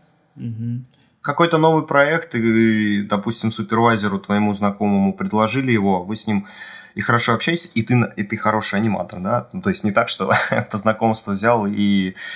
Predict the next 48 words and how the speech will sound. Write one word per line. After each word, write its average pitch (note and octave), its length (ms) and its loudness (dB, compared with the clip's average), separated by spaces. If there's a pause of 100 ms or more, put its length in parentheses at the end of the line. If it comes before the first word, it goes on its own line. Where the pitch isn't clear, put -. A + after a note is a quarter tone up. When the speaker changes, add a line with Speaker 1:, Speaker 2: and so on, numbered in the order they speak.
(320)
Speaker 2:
а, F#2+ 400 2
туда F#2+ 220 -6
попал. - 520 -2
Но A2 460 0
да, A#2+ 280 4
ты A#2+ 100 -8
хорошо C3+ 340 -2
делаешь, F3+ 540 0
и F3+ 240 2
вот B2+ 340 -4
он C#3 240 2
тебе B2+ 240 -2
предложит A#2+ 580 0
с-, - 240 -12 (280)
первому A2+ 600 2
из, - 500 -2
из F#2+ 380 -4
большой G2 340 0
пачки, - 380 -2
Speaker 1:
Ну E3+ 80 -8
Speaker 2:
да. F#3 60 0
Speaker 1:
да, E3 140 6
ну B2 60 2
то C3 40 0
есть, C#3 100 -4
по D#3 100 0
сути, F3+ 220 -6
супер-, D3 280 -8
супервайзеру-то C#3+ 720 0
тоже, C3 420 0
ну, A#2+ 680 -8
стоит C3 360 -2
п-, D3+ 120 -10 (340)
понимать, E3 400 2
как D3 220 0
думает C#3+ 260 2
супервайзер, C3 560 0
да, B2+ 140 0
в C#3+ 60 -2
данном A#2 280 0
случае. A#2+ 360 -6
Ну, F#3 40 4
или A#2 160 4
какой-то, A#2+ 720 -4
ну, B2+ 140 -4
кто-то A#2+ 260 -8
вот A2+ 160 -6
лид. B2+ 220 -2